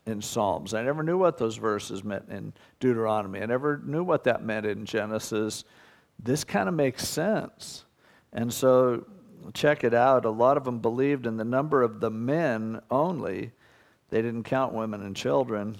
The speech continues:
but no doubt they followed along, and women are much more prone to respond to the Lord than men are anyway.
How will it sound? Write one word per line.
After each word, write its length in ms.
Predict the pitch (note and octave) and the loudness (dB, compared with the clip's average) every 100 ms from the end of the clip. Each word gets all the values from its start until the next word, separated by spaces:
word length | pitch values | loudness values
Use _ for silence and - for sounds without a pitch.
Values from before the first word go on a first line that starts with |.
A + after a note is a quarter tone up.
| - _ _ | -16 _ _
but 140 | - G2+ | -6 -2
no 200 | A#2+ A#2+ | 0 2
doubt 280 | A#2 A2 - | 2 2 2
they 140 | B2 | 0
followed 480 | - B2+ A2 G#2 G#2 | 4 4 6 4 0
along, 400 | G2+ G2+ A2+ A#2+ | -2 0 -2 -2
and 140 | G#2 | -4
women 280 | G#2 A2 G#2+ | -4 -4 -4
are 60 | G2 | -2
much 300 | G2+ F#2 - | -2 -2 -4
more 320 | G2 F2+ G#2 _ _ _ - | -2 -2 -4 _ _ _ -12
prone 460 | - A2+ A2+ A2 | 0 0 2 -2
to 240 | - F#2+ F#2 | -4 -4 -4
respond 560 | F#2+ F#2+ - G#2 G2+ | -4 -6 -4 -4 -4
to 80 | - | -8
the 100 | F#2+ | -10
Lord 300 | F#2 G2+ G2 | -4 -2 -2
than 140 | F#2+ F#2 | -6 -6
men 160 | G2+ | -6
are 200 | G2 F2+ | -6 -6
anyway. 480 | G2 A#2 F2+ E2+ - | -6 -8 -6 -8 -8